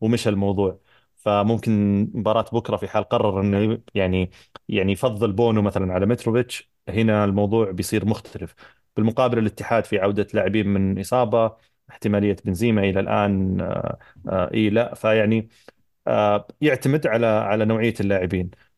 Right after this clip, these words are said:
آه، لكن، آه، بالنسبة للاتحاد و-، واضح إنه تركيز على آسيا، تصريح مدرب، تصريح لاعبين. أنا ما عندي شيء أخسره في الدوري، حاولت ممكن أجرب طريقة معينة، لا بالعكس جرب في الدوري، هو لعب بطريقة خمسة ثلاثة اثنين، لعب ثلاث سناتر مع،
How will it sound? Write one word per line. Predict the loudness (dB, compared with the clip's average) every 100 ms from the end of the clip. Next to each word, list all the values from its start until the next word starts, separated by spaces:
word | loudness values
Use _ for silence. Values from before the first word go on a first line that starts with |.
| _ _ _ -4
آه، | 0
لكن، | 2 2 0 -2 -2 -8 _ -2
آه، | 2 2
بالنسبة | 0 0 0 0
للاتحاد | 0 -2 -4 -4 0 0 0 -6 _
و-، | -4 -4 -6 -10 -12 _ _ -6
واضح | -4 0 0 0 0
إنه | -2 -2
تركيز | -2 -2 0
على | 2 2 0
آسيا، | -2 -4
تصريح | -4 -2 0
مدرب، | 0 0 0 -2
تصريح | -4 -6 -4
لاعبين. | -2 0 2 0
أنا | 2 2 0 -2 _ _ _ -2
ما | 0
عندي | 2 2 2 2 2 0
شيء | 2 0
أخسره | 0 -2 -2
في | -2
الدوري، | -2 0 0 -4
حاولت | 0 2 0 0
ممكن | -4 -2 -2
أجرب | 0 0 -2 -2
طريقة | -4 -2 -2 0
معينة، | -2 -2 -2 0
لا | -2
بالعكس | -2 -2 -4 -4 -2
جرب | 0 -2
في | -4
الدوري، | -2 0 0
هو | 0
لعب | 0 -2 -6
بطريقة | -4 -2 -4
خمسة | -4 -4 -4 -2
ثلاثة | -2 -2
اثنين، | -2 0 2 0 -6 -20 -20 _ -4
لعب | -2 0
ثلاث | -2 -2
سناتر | 0 0 0 -2
مع، | -2